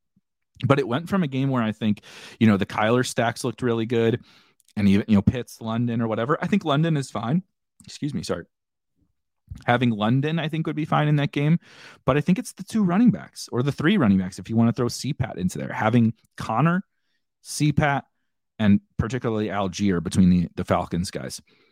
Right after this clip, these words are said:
It's a good spot for all those guys in-, involved, I think. Obviously, Connor has been really crushing it here these last couple, couple of weeks, and the matchup is good for him. Um,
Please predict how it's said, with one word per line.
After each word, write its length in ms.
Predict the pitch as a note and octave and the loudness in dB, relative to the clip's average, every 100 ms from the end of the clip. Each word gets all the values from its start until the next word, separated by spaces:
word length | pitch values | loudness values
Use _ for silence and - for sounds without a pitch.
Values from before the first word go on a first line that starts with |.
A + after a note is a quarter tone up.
| _ _ _ _ _ _ | _ _ _ _ _ _
It's 120 | - | -2
a 20 | |
good 160 | - G#3 | 0 2
spot 300 | - F3 - _ | 2 0 -4 _
for 180 | - G#2 | -10 0
all 200 | C3 D#3 | 0 2
those 200 | A2 G2 | -2 -8
guys 380 | - - - _ _ _ - | -16 -20 -20 _ _ _ -10
in-, 220 | A#2 G2+ - | -8 -8 -4
involved, 580 | A2 G#2 G#2 D2+ - - _ | 0 2 0 -2 -10 -20 _
I 80 | - | -18
think. 320 | F#2+ G#2+ C#2+ - | -14 -14 -16 -8
Obviously, 340 | G2 A2 A#2 A#2+ | -2 -2 -2 -6
Connor 420 | - A2 B2 C3+ | -2 2 2 2
has 200 | B2+ A2 | 0 -2
been 280 | A2 G#2+ A2+ | 0 2 4
really 420 | G#2+ A#2 A2+ A2+ _ - _ - - - - _ | 4 4 2 -2 _ -20 _ -20 -20 -20 -20 _
crushing 380 | - A#2+ - C3 | 0 0 0 -4
it 100 | B2 | -4
here 160 | B2+ | -4
these 160 | A#2+ A#2 | -4 -4
last 260 | B2 A#2 - | -4 -4 -2
couple, 320 | B2+ B2 A#2+ | -2 0 -4
couple 400 | - A#2+ A#2+ A#2 | -2 -2 0 -2
of 100 | A2 | -2
weeks, 440 | A2 C#3 - - _ _ | -6 -6 -10 -16 _ _
and 200 | G#2+ A2 | 4 6
the 60 | A2 | 6
matchup 320 | A#2 A#2+ B2+ | 4 2 -4
is 120 | B2 | -4
good 280 | - B2 B2 - _ _ _ _ _ _ | -2 -2 -2 -12 _ _ _ _ _ _
for 140 | - A2 | -2 2
him. 280 | C#3 - - _ _ _ _ | 2 0 -10 _ _ _ _
Um, 800 | A2 A2 G#2+ G#2 G#2 G2 F#2+ F#2+ | 0 2 4 4 4 2 2 -2